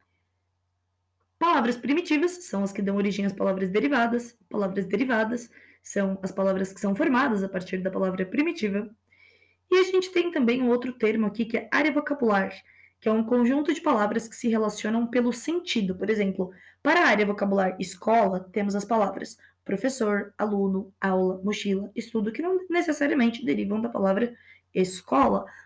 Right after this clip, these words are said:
mas que pertencem à área vocabular. É importante também que vocês lembrem o que são prefixos, sufixos e palavras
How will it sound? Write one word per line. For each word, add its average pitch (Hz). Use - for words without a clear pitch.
mas 311
que -
pertencem 226
à 247
área 202
vocabular. 220
É 196
importante 196
também 196
que 196
vocês 220
lembrem 208
o 196
que -
são 196
prefixos, 269
sufixos 208
e -
palavras 190